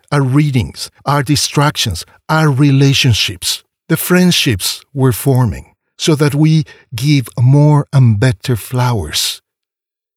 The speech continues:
Let's discard all those things that are stunting and dwarfing our growth, everything that may be a parasite to us, to our souls,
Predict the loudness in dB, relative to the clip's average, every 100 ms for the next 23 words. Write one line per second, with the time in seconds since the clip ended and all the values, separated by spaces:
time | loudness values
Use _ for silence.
0 | _ _ _ _ _ -2 0 0 -2 0
1 | 0 -2 0 2 2 2 2 2 2 0
2 | -2 0 2 2 2 0 2 2 0 -4
3 | -6 -2 2 2 2 0 0 0 -2 -6
4 | -2 0 2 0 0 -2 -2 -2 -2 -2
5 | -4 -6 -6 -8 -10 -18 _ _ _ _
6 | _ 0 0 0 0 2 0 2 0 0
7 | -4 -8 -10 -20 _ -8 -6 -4 -2 -2
8 | -2 -4 -6 -8 -8 -6 -6 -6 -10 _
9 | _ _ -2 0 0 -2 -2 -4 -6 -8
10 | -10